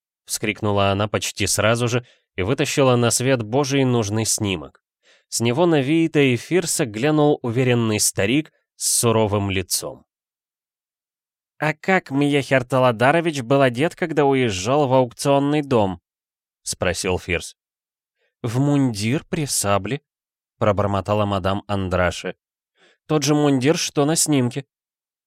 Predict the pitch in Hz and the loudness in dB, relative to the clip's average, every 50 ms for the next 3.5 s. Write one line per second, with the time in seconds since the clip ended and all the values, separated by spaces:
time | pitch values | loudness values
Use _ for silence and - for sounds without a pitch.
0 | _ _ _ _ _ _ _ _ - 85 87 98 95 90 - - - 101 92 90 | _ _ _ _ _ _ _ _ -10 -6 -2 -2 -2 -2 -4 -2 -4 -2 -2 -2
1 | 95 90 76 - _ _ _ _ _ _ _ _ _ _ _ _ _ _ _ _ | -6 -6 -6 -10 _ _ _ _ _ _ _ _ _ _ _ _ _ _ _ _
2 | _ _ _ - 151 156 - 180 165 - - - 170 165 139 147 151 147 123 131 | _ _ _ -2 -2 0 0 -2 -4 -4 -4 -2 -2 -2 2 2 0 2 2 0
3 | 135 123 135 120 104 95 90 85 85 | 2 2 2 4 4 2 2 0 -4